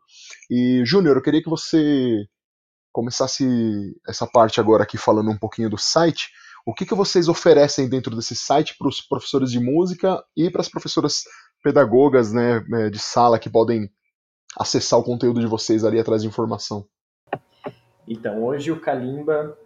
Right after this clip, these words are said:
Speaker 2: ele tem, ele, ele é um site que tá ligado com, com o nosso Instagram, né, que a gente divide os conteúdos por lá. Ah, no Instagram a gente faz conteúdos diversos justamente de desmistificar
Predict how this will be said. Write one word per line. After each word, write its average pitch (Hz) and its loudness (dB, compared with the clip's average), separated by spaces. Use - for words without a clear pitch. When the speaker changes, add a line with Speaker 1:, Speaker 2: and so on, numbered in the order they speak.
Speaker 2:
ele 120 -8
tem, 123 -6
ele, 127 -8
ele 123 -4
é 131 -4
um 147 -6
site 202 -4
que - -20
tá 147 -4
ligado 127 -4
com, 120 -12
com 120 -14
o 120 -6
nosso 113 -8
Instagram, 117 -6
né, 113 -12
que 113 -14
a - -10
gente 107 -18
divide 107 -12
os - -20
conteúdos 107 -12
por 107 -14
lá. 104 -8
Ah, 117 0
no 127 -4
Instagram 147 -2
a 165 2
gente 156 -8
faz 139 -2
conteúdos 139 -6
diversos 127 -4
justamente 135 -10
de 127 -8
desmistificar 127 -6